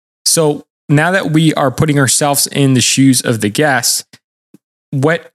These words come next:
should we do to make sure they have the best experience possible and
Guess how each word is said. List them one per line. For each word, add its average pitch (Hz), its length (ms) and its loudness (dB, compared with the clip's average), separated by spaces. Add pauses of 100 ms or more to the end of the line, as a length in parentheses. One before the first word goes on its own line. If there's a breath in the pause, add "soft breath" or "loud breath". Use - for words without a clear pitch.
should 143 260 -2
we 127 220 2
do 120 600 0
to 143 120 -2
make 123 220 0
sure 131 180 0
they 120 160 0
have 117 220 0
the 110 100 0
best 120 320 -2
experience 113 460 -2
possible 110 640 -2
and 110 280 -2